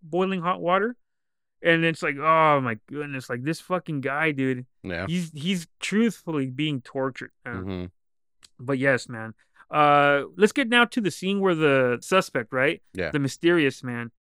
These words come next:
Speaker 1: He's now, he, you can see this piece of shit 'cause they follow him, that he sneaks into Franklin's home, dude.
Speaker 2: Yeah.
Speaker 1: Right? And it doesn't stop there. Then he goes to the Dover home, dude.
Speaker 2: Mm-hmm.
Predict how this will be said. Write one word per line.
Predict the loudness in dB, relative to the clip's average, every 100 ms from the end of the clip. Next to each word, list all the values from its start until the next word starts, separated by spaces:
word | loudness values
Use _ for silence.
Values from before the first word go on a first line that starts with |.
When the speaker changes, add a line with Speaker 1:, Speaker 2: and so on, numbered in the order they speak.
| _ _
Speaker 1:
He's | -10 -10 -12 -10
now, | -6 -2 -4
he, | -4
you | -6
can | -4 -4
see | -4 -2 0
this | 0 -4
piece | -6 -6 -6
of | -2
shit | 0 0
'cause | -2
they | -4
follow | -4 -2 -2 -2
him, | -4 -8 _ _ _ _
that | -6 -4
he | -6
sneaks | 0 0 0 -4
into | -2 0 0 0 -2 -2
Franklin's | -4 -2 -2 -2 -2 -2 -4
home, | -8 -6 -6 -4 -6
dude. | -8 -12 _
Speaker 2:
Yeah. | -6 -6 -6 _ _
Speaker 1:
Right? | -2 0 0
And | -4 -2
it | 2
doesn't | 2 2 -2
stop | -6 -8 -6 0
there. | 2 2
Then | 2 0 0
he | -2
goes | 0 0 0
to | -2
the | -2 -4 -6
Dover | -2 0 0 0 -2
home, | -8 -14 _
dude. | -4 -2
Speaker 2:
Mm-hmm. | -2